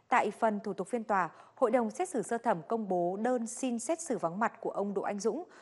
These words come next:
Chủ tịch Tập đoàn Tân Hoàng Minh đang bị tạm giam với lý do sức khỏe không tốt. Ông Dũng đã ủy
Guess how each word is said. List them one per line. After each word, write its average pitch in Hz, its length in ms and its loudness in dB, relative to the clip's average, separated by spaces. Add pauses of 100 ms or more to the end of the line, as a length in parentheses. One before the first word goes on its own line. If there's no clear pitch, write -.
(140)
Chủ 226 120 2
tịch 196 220 -2
Tập 190 120 -4
đoàn 175 180 0
Tân 214 160 0
Hoàng 180 240 -6
Minh 220 140 2 (160)
đang 185 180 -2
bị 175 160 -4
tạm 196 220 2
giam 226 260 2 (180)
với 202 120 6
lý 202 120 -2
do 226 240 6 (240)
sức - 260 0
khỏe 170 140 2
không 190 160 -6
tốt. 262 220 0 (540)
Ông 294 180 2
Dũng 262 260 0
đã 247 100 2
ủy 254 160 -2